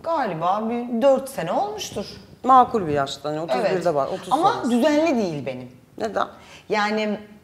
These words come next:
Speaker 2: Ya, ihmal mi ediyorsun?
Speaker 1: İhmal
Speaker 2: Yani
Speaker 1: ediyorum.
Speaker 2: unutuyorsun. Okey.
Speaker 1: Yani altı ayda bir, dokuz ayda bir kesin öyle bir şeyim.
Speaker 2: Öyle olması.
Speaker 1: Unutuyorum ben onu. Geldiğini hissettiğim zaman gidip yaptırıyorum.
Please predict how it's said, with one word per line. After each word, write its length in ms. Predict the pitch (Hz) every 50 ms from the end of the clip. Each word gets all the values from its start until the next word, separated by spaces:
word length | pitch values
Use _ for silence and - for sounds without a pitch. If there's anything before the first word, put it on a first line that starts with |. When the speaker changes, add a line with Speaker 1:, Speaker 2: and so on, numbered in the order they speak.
| - _ _ _ _ _ _ _ _ -
Speaker 2:
Ya, 60 | 165 147
ihmal 380 | 214 202 202 240 240 262 269
mi 100 | 240 202
ediyorsun? 360 | 175 - 151 151 - - 320
Speaker 1:
İhmal 200 | 330 349 370 403 392
Speaker 2:
Yani 140 | 359 294 254
Speaker 1:
ediyorum. 340 | 202 175 180 170 151 143
Speaker 2:
unutuyorsun. 300 | 135 139 - - - 175 -
Okey. 120 | - - -
Speaker 1:
Yani 360 | 196 190 196 196 190 190 180 - -
altı 280 | 254 262 254 262 277
ayda 240 | 254 240 233 214 233
bir, 140 | 240 247 214
dokuz 220 | 247 240 247 214
ayda 260 | 240 233 226 214 226 214
bir 340 | 233 226 226 - - - -
kesin 260 | - 240 233 - 226
öyle 200 | 233 233 226 226
bir 60 | 220 214
şeyim. 420 | - 247 233 233 226 226 233 - - - -
Speaker 2:
Öyle 220 | 208 208 202 190
olması. 260 | 175 170 165 277 311
Speaker 1:
Unutuyorum 440 | 330 302 - 349 370 349 320 285 233
ben 100 | 185 160
onu. 500 | 151 147 160 214 320 415 - - - 294
Geldiğini 420 | 269 277 277 277 233 294 294 285 294
hissettiğim 580 | 277 - - 302 294 302 - 277 285 269 269 220
zaman 280 | 202 170 160 147 139 131 139 - -
gidip 280 | 165 170 135 131 - - - - - -
yaptırıyorum. 560 | 143 135 - - - - 117 123 120 113